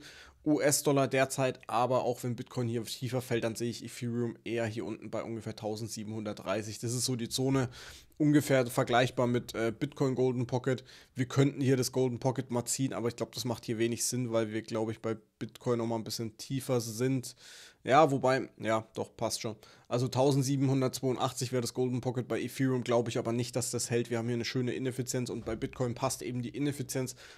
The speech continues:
perfekt mit dem Golden Pocket überein, bei Ethereum nicht. Deswegen gehe ich bei Ethereum deutlich von tieferen Kursen erst einmal aus, dass wir hier unten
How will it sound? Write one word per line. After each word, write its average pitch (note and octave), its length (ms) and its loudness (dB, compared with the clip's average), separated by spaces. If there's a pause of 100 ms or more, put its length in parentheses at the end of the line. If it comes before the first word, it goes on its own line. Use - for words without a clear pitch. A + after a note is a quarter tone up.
(100)
perfekt C3 340 -2
mit C3+ 120 0
dem B2+ 100 0
Golden A#2+ 280 0
Pocket C3 280 0
überein, A#2 380 -2
bei G2 120 -2
Ethereum A#2+ 460 -2
nicht. A#2+ 180 -4
Deswegen A#2 380 -4
gehe A2+ 80 -4
ich G#2+ 100 -8
bei G2 100 -2
Ethereum A2+ 460 -2
deutlich A2+ 420 0 (320)
von B2 280 0
tieferen B2+ 640 2
Kursen C#3+ 440 6
erst B2 380 0
einmal A#2+ 220 4
aus, A#2 220 2
dass A#2+ 180 -2
wir A#2+ 80 0
hier G#2+ 160 0
unten A#2 360 -4